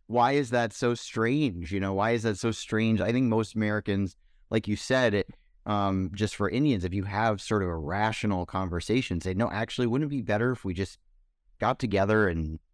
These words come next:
decided where the border should be or worked out our our differences, um, like rational human beings.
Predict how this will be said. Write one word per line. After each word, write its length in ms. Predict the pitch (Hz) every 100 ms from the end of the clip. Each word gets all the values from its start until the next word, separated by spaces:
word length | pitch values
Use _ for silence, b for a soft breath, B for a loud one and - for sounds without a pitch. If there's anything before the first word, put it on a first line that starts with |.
| _ _
decided 460 | - - 107 123 107
where 200 | 107 101
the 100 | 85
border 400 | 90 98 110 110
should 220 | - 101
be 320 | 104 104 104
or 160 | 82 73
worked 340 | 76 110 -
out 200 | 101 98
our 200 | 95 95 _ _ _ _
our 200 | 101 104
differences, 880 | 95 107 113 110 - 104 101 95 90 -
um, 480 | 90 85 80 80 82 _ -
like 200 | 95 -
rational 440 | 98 113 113 104
human 260 | 101 98 90
beings. 520 | 101 123 85 78